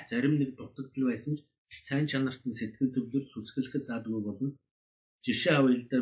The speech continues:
Чиний дургу хүн олон сайхан чанартай ч зөвхөн алдаа дутагдлыг нь хайх сэтгэл түүний сайн талыг олж харахад нүд таадаг. Нөгөө талаас өөрөө олон дутагдaltaй ч ганц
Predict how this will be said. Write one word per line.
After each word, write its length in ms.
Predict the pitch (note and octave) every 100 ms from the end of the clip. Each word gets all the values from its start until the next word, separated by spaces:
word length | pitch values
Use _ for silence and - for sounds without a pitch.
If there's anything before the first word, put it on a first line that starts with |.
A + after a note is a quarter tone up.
| B2 -
Чиний 380 | - C3 E3+ D#3+
дургу 440 | D3 C#3+ C#3 D3 F3+ - _
хүн 260 | - A#2+ D#3 F#3+ - -
олон 300 | A#2 - E3
сайхан 300 | D3+ C#3+ D3
чанартай 500 | C#3 C3+ C3 - D#3
ч 60 | - _ _ _ _ _
зөвхөн 320 | B2 - E3+ C#3+
алдаа 280 | B2 E3 D#3+
дутагдлыг 520 | C#3+ - C#3 - D3+
нь 100 | A#2+
хайх 160 | C3+ D3+
сэтгэл 400 | - C3 - B2+
түүний 320 | C3+ D3+ D3+
сайн 220 | C#3+ D3 C#3+
талыг 300 | B2 B2+ B2
олж 180 | B2+ -
харахад 340 | C3 - - - _ _ -
нүд 160 | C#3 -
таадаг. 380 | A#2+ C3 D#3 - _ _ -
Нөгөө 280 | A#2+ C#3 E3
талаас 340 | D#3 C#3 C#3 -
өөрөө 320 | C3 C3+ B2+
олон 280 | G#2 C3 D#3
дутагдaltaй 600 | - _ _ - - E3
ч 60 | - _ _ _ _ _
ганц 220 | B2+ D#3+